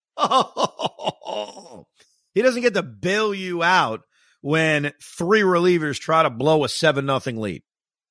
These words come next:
So Robertson does his job. The Mets break it open in the ninth inning.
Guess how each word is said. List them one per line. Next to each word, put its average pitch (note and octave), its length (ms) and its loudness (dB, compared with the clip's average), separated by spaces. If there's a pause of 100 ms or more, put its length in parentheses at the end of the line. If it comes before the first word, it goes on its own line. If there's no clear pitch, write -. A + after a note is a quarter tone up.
(140)
So - 140 -10
Robertson F#3+ 600 0
does G3 220 2
his F#3 160 -4
job. C#3+ 500 0 (380)
The C#3 100 -6
Mets D3 340 -2
break D3+ 500 -4
it G3+ 100 2
open F#3+ 280 -2
in E3+ 60 -6
the E3 60 -6
ninth E3 320 -2
inning. C#3 420 -4